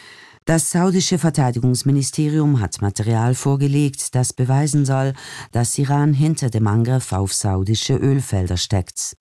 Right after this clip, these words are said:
An einer Medienkonferenz wurden Journalisten Teile von Drohnen und Marschflugkörper gezeigt. Beide sollen aus Iran stammen. U-S-Präsident Trump erklärte zudem, seine Regierung prüfe,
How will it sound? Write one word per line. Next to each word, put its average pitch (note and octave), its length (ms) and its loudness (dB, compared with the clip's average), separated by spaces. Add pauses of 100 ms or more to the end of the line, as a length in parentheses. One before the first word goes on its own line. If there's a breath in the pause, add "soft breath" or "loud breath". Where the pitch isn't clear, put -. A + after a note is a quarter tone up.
(500 loud breath)
An G#2+ 120 0
einer G#2 180 2
Medienkonferenz C3+ 1040 0
wurden G#2 240 0
Journalisten A2 800 0
Teile G2+ 320 0
von B2 260 0
Drohnen C#3 440 2
und G2 180 2
Marschflugkörper G2+ 840 0
gezeigt. F#2+ 760 -2 (420 loud breath)
Beide A#2 320 0
sollen C#3 380 2
aus C#3 200 0
Iran A2+ 360 0
stammen. F2 500 0 (800 loud breath)
U-S-Präsident C3+ 680 0
Trump D3 320 2
erklärte C3 500 0
zudem, C3+ 560 0 (300 loud breath)
seine G#2 360 -2
Regierung C#3+ 440 2
prüfe, C#3+ 520 -2